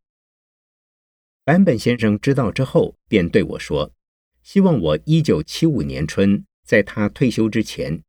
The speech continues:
提出博士论文就好。至于经费，他会为我设法，每年六十到八十万日元。幸好瑞士又给我不够的数目补足，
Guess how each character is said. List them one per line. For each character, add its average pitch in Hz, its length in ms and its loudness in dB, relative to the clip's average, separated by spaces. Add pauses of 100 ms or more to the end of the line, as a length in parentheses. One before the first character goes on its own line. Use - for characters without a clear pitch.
(140)
提 101 200 0
出 127 240 -2
博 92 180 0
士 113 160 -2
论 135 260 0
文 73 160 -6
就 - 140 -2
好。 - 300 -14 (1040)
至 196 120 4
于 185 120 2
经 190 220 2
费， 143 280 0 (260)
他 - 200 -4
会 98 180 2
为 107 140 2
我 - 160 -6
设 - 220 -2
法， - 300 -10 (540)
每 101 160 2
年 101 280 2
六 117 240 2
十 78 300 -4
到 78 240 -6
八 117 240 -4
十 - 140 -4
万 98 200 -2
日 107 220 -4
元。 67 380 -10 (1400)
幸 123 180 2
好 76 220 -4
瑞 123 200 2
士 - 380 -4 (200)
又 110 120 4
给 90 160 0
我 90 180 0
不 107 200 -2
够 175 180 0
的 - 140 0
数 113 240 -4
目 85 180 -2
补 67 240 -10
足， - 380 -8